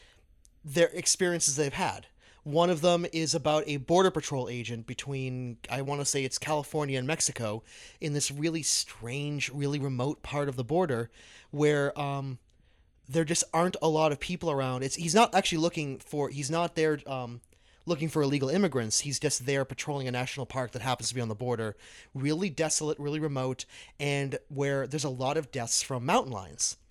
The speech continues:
Because there aren't a lot of deer or other animals. There's just, he says it's a really strange environment in which the mountain lions are no longer afraid of people. They, um, target hunter, they target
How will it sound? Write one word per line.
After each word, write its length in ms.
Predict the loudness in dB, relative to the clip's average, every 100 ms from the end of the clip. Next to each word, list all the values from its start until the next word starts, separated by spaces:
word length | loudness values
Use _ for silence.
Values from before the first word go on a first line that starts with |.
| -20 -20 -8
Because 460 | -6 0 2 2 2
there 160 | 2
aren't 200 | 2 0
a 40 | 4
lot 160 | 4
of 120 | 4 2
deer 320 | 0 2 0
or 180 | 0 -2
other 160 | 0
animals. 480 | 0 0 0 -2 -2
There's 160 | -2 -2
just, 240 | -2 -4
he 100 | -4
says 220 | 0 0
it's 140 | 0 -2
a 80 | -4
really 220 | -4 0
strange 420 | 0 0 -2 -2
environment 420 | -4 -2 -2 -4
in 40 | -4
which 240 | -4 -6 -12 -18 -6
the 80 | -2
mountain 280 | 2 2 2
lions 260 | 0 0
are 100 | -2
no 220 | -2 -2
longer 360 | 0 0 0 -2
afraid 420 | -4 -4 -4 -4
of 140 | -6 -6
people. 400 | -6 -6 -10 -12 -20 -20 _ _ -8
They, 400 | 0 2 2 0
um, 380 | -2 -4 -6 -10 -10
target 460 | -2 0 0 -2 -4
hunter, 460 | -6 -2 -2 -2 0
they 160 | -2
target 500 | 0 2 2 0 -6